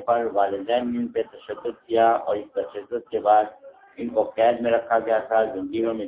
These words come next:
جکڑے ہوئے تھے، جسم پر نشانات تھے زخموں کے، اور کسی طریقے سے وہ زنجیروں کو توڑ کے یا کھول کے وہاں سے بھاگ کر آئے تھے۔ تو یہاں آ کر پہنچے تھے کہ مسلمان یہاں آئے ہوئے ہیں۔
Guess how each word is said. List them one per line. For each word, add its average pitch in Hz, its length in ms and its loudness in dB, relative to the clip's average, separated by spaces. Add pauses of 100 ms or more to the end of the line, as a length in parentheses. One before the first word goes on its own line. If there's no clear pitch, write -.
جکڑے 113 300 -4
ہوئے 113 220 0 (120)
تھے، 110 180 -2 (180)
جسم - 280 -10
پر 104 160 -6
نشانات 95 640 -2
تھے 113 120 -2
زخموں 113 400 -4
کے، 117 180 -4 (600)
اور 113 120 4 (140)
کسی 135 320 0
طریقے 127 420 2
سے 123 200 0
وہ 113 220 4
زنجیروں 110 420 -2
کو 110 140 -6 (100)
توڑ 110 160 2 (120)
کے 104 140 -2
یا 101 180 -2
کھول 113 360 0
کے 107 80 -4
وہاں 101 280 0
سے 98 80 -8 (120)
بھاگ 110 280 2
کر 104 120 2
آئے 107 200 2 (100)
تھے۔ 104 100 -12 (680)
تو 107 60 -4
یہاں 110 280 2
آ 120 180 8
کر 113 180 2
پہنچے 110 320 -2
تھے 113 140 0
کہ 104 120 -10
مسلمان 104 440 -4
یہاں 101 220 -2
آئے 98 160 -2
ہوئے 107 220 -4
ہیں۔ 98 160 -14